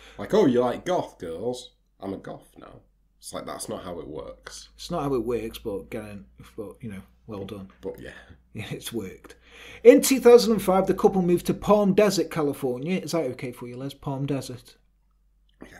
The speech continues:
Speaker 1: that's fine.
Speaker 2: Hundred miles east of L A, Los Angeles. Is that okay for you, Les?
Speaker 1: Yeah.
Speaker 2: Okay.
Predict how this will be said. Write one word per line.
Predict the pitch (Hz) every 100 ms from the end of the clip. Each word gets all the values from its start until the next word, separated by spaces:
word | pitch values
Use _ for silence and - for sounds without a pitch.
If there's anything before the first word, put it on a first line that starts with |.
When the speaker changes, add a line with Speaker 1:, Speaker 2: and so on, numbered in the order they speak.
| - -
Speaker 1:
that's | - - -
fine. | - - - - - -
Speaker 2:
Hundred | 247 277 220
miles | 247 233 220
east | 240 - 175
of | 147
L | 147 185
A, | 160 113 -
Los | 139 139 151
Angeles. | 143 127 120 117
Is | 135
that | 147
okay | 123 117 120
for | -
you, | 127
Les? | 131 123 - - _ _
Speaker 1:
Yeah. | - - _ _ _
Speaker 2:
Okay. | -